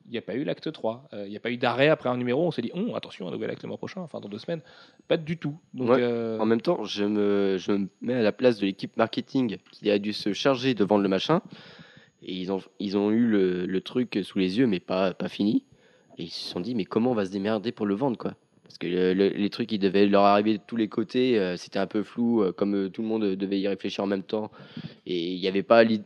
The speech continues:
Speaker 2: le mec qui avait son idée bien définie. Ils se sont dit, « Bah ouais, euh, enfin, on n'a pas le matériel pour travailler, là. »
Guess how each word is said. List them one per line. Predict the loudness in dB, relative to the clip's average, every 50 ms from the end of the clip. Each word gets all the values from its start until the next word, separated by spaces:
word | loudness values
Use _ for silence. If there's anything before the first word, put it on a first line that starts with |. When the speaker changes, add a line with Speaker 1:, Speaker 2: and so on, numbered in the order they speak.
| _ 0
Speaker 2:
le | 2 4 4 6
mec | 6 6 4
qui | 4 2
avait | 2 2 2
son | 0 0
idée | -2 -2 0 0 0 0
bien | 0 2 2 2 2
définie. | 2 0 -2 0 0 0 0 -2 -4 _ _ -20 _ _ _ _ -20
Ils | -16
se | -16 -14
sont | -10 -8 -6
dit, « | -6 -4 -2
Bah | -2 -2 -2 0 -2 -2 -2 -2 -4 -4 -4 -4 -4 -6 -6 -2
ouais, | 0 2 2 4 2 2 0
euh, | -2 -4 -6 -6
enfin, | -6 -4 0 0
on | 2 2
n'a | 2 2
pas | 2 2 4
le | 4
matériel | 4 2 2 2 2 2 2 0
pour | -2 -6
travailler, | -6 -2 0 0 2 2 0
là. » | -2 -4 -8